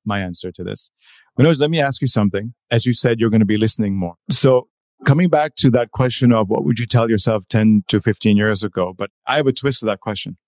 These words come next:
What would you tell yourself ten years ago that you would have actually listened to?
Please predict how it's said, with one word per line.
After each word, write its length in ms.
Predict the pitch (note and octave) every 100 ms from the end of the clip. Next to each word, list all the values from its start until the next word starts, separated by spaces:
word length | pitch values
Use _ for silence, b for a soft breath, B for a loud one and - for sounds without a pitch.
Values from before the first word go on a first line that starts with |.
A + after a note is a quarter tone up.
| -
What 200 | - -
would 200 | F3 D#3+
you 140 | C#3+
tell 280 | C3 C3 A#2+
yourself 400 | B2 G#2+ A2+ G2+
ten 220 | - A#2
years 180 | A2+ G#2
ago 180 | G2+ G#2
that 140 | G2
you 80 | F#2
would 140 | G#2+ G#2
have 100 | F#2
actually 440 | - A2 - A2 A2
listened 380 | G2+ - G2+
to? 100 | -